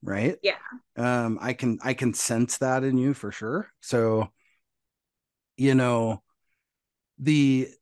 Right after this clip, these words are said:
Speaker 1: obviously the marketing space, I've been in the marketing space for years. I have three marketing companies of my own.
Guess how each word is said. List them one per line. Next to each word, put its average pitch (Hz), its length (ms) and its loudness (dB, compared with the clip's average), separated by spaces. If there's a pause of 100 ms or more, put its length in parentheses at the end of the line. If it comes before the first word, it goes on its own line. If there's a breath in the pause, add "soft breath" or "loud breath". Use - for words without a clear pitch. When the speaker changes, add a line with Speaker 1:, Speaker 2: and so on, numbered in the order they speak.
(240)
Speaker 1:
obviously 165 600 6
the 127 120 0
marketing 123 540 0
space, 139 440 -4
I've 117 140 -8
been 123 140 -4
in 120 100 -2
the 110 60 -2
marketing 110 440 -4
space 110 300 -2
for - 140 -10
years. 104 380 -2
I 92 80 -4
have 95 220 -6
three 110 260 -4
marketing 104 460 -2
companies 107 420 -4
of 92 80 -4
my 85 180 -6
own. 123 340 2